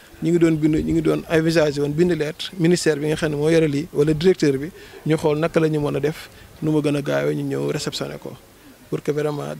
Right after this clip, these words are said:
lo-, donc, comme ñu ngi ci kàddu yooyu, cela veut dire que daanaka li sotti na ba pare, ay détails daal moo ci des. Waa, suba ma xam ci daal kayit, waa, jéem ko waa apix, parce que loolu lañ soxla ci ñoom, parce que xam naa dañ bëgg a xam réellement la capacité financière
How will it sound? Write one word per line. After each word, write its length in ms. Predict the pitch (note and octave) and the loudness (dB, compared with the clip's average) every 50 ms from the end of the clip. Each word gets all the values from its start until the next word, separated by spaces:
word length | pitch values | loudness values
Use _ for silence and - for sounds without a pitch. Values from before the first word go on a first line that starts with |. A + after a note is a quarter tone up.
| D3 | -2
lo-, 140 | D3 E3 E3+ E3 | 2 2 2 2
donc, 360 | E3+ E3 F3 E3+ E3 E3 E3 | 2 0 0 0 0 -4 -2
comme 200 | - G3 G3+ G3+ | 0 2 2 4
ñu 80 | G3+ G3 | 2 2
ngi 100 | G3 F#3 | 2 0
ci 80 | - F3+ | -2 0
kàddu 280 | - F#3 E3 D#3 C#3+ C#3+ | 0 0 0 2 0 -2
yooyu, 180 | C#3 C3+ D3+ | -2 -2 -4
cela 280 | D3 - E3 E3 D#3+ D#3 | -4 -4 -2 -2 -2 0
veut 120 | D#3 D#3+ | -2 0
dire 180 | D#3+ F3 F3 E3+ | 0 0 0 0
que 100 | - D3 D#3 F#3 - - - - - - - - | -4 -10 -12 -12 -16 -20 -20 -20 -20 -20 -10 -4
daanaka 360 | D#3 D#3 D#3+ E3 E3 - F3 | -4 -2 -2 -4 -4 -4 -4
li 340 | E3 D#3+ D3+ D3 D3+ D3+ D#3 | -4 -2 -4 -4 -4 -6 -8
sotti 280 | - - F3+ E3+ - C#3+ | -2 -2 -2 -2 -2 -8
na 120 | C#3 C#3+ | -8 -6
ba 120 | C#3+ C#3+ | -8 -8
pare, 240 | C#3 - C#3 C#3 C#3 - | -8 -8 -12 -12 -10 -4
ay 140 | F3+ F3 F3 | -2 -2 0
détails 300 | E3+ F#3 - E3+ D3+ C#3+ | 0 2 2 2 0 0
daal 160 | C#3+ C3+ C#3 | -2 -6 -6
moo 120 | D3 D3 C#3+ | -8 -8 -10
ci 80 | C#3+ | -10
des. 300 | C#3 D3+ C#3+ - - - - - - - - - - - - - - - - - - - - - - - - - - - - - - - - - - - | -12 -12 -12 -12 -14 -14 -18 -20 -20 -20 -20 -20 -20 -20 -20 -20 -18 -18 -16 -16 -16 -14 -14 -14 -14 -14 -14 -18 -18 -20 -20 -20 -20 -20 -20 -20 -18 -10
Waa, 200 | G#3 D#3+ D3+ D3 | -6 -4 -2 -2
suba 260 | C#3+ - F3 E3 D#3 D3 | -2 -4 -2 -2 -2 -2
ma 80 | C#3+ | -2
xam 180 | - - C#3+ D3 | -2 -2 -4 -4
ci 60 | - D3+ | -4 -6
daal 120 | C#3+ C#3+ C#3 | -8 -4 -4
kayit, 220 | D#3 D3 C#3+ C#3+ | -4 -4 -4 -4
waa, 200 | - - C#3 C#3 D3+ D#3+ - - - - - - - - - - - F#3+ D#3+ | -6 -6 -6 -6 -8 -12 -16 -18 -20 -20 -20 -20 -20 -20 -20 -18 -12 0 4
jéem 200 | F3 F3 E3 D#3+ - | 6 6 6 4 2
ko 100 | - D#3+ | 2 4
waa 140 | D3+ D3 C#3+ | 4 4 2
apix, 420 | D3 - C3+ B2+ - - - - - | 0 -2 -4 -6 -4 -8 -8 -8 -8
parce 160 | - D3+ - - | -8 -8 -4 0
que 80 | - | 2
loolu 220 | D#3 E3 E3+ E3 E3 | 4 4 6 6 4
lañ 80 | D#3+ D#3 | 4 2
soxla 260 | - D#3 D#3 D3 D3 | 0 -2 0 -2 -2
ci 100 | - D3 | -4 -4
ñoom, 200 | C#3 C#3 C#3 C#3 | -8 -8 -8 -8
parce 160 | D3+ D#3 - | -8 -10 -10
que 80 | - E3+ | -8 -6
xam 200 | - - E3+ F3+ | -4 -4 -2 -2
naa 160 | F3 E3+ E3 | -2 -2 -2
dañ 160 | E3 F3 F#3 F3+ | 0 -2 0 -2
bëgg 140 | F#3 F3 F#3 | -2 -2 -2
a 20 | |
xam 240 | E3 F3+ D#3 D#3+ E3 | -4 -4 -4 -4 0
réellement 460 | F3 F#3+ G3+ G3+ F#3+ D#3+ D3 C#3+ D3+ E3 - - - - - - - - - | 2 4 4 4 2 0 -2 -4 -8 -12 -18 -20 -20 -20 -20 -20 -20 -12 -4
la 180 | D#3 D#3 D#3+ D#3+ | -2 -2 -2 0
capacité 680 | - E3+ D#3+ - E3 D#3+ - - D#3+ - - D#3 D3 | -2 -6 -2 -2 -2 -2 -2 -6 -10 -6 -6 -8 -6
financière 680 | - - - E3+ E3+ E3 D#3 - - - D3+ C#3+ C3 | -6 -6 -4 -2 -2 -2 -2 -4 -4 -4 -4 -4 -6